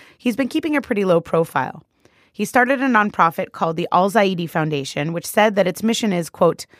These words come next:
"to find a safe atmosphere for the children who lost their parents during the American occupation in Iraq." The election is on May twelfth. What remains to be seen is whether or not his win will be a shoe-in.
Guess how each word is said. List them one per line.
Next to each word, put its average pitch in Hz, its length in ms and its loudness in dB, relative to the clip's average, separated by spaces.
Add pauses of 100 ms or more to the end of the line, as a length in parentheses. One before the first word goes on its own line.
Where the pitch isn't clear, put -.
(280)
"to - 80 -16
find 226 240 2
a 208 40 -2
safe 262 340 0
atmosphere 214 560 0
for 202 140 -8
the 175 100 -2
children 175 420 0
who 165 100 -2
lost 185 300 2
their 202 120 -2
parents 165 380 -2
during 175 240 -2
the 165 80 -2
American 170 440 -2
occupation 156 680 -4
in - 140 -6
Iraq." 143 460 -6 (800)
The 226 100 0
election 247 380 2
is 240 100 0
on 196 180 2
May 190 160 -2
twelfth. - 560 -8 (600)
What 285 160 4
remains 320 320 2
to 330 60 -4
be 285 120 2
seen 320 220 0
is 254 160 4
whether 262 200 4
or 247 60 4
not 240 160 4
his 220 160 2
win 240 220 0
will 220 100 2
be 214 160 0
a 156 320 0 (180)
shoe-in. - 880 -8